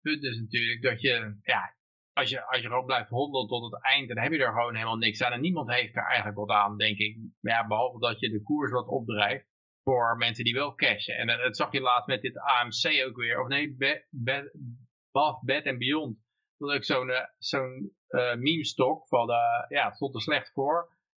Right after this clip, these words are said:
Iedereen in een Reddit-groep, die ging er volop in. Die koers omhoog, hoog jassen. En op een gegeven moment, boom. Die, eh,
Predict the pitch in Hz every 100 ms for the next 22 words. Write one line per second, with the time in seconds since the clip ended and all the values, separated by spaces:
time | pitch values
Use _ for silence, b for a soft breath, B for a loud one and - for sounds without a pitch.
0 | _ 165 151 139 143 143 139 135 117 135
1 | 147 139 - 139 135 - 131 - 143 131
2 | 107 113 139 147 127 117 - 135 147 165
3 | 143 123 151 147 131 131 147 131 - _
4 | 120 127 151 127 135 139 165 160 - 147
5 | 135 131 147 143 156 135 123 123 175 175
6 | 120 B B - _ 151 147 139 135 139
7 | 139 139 -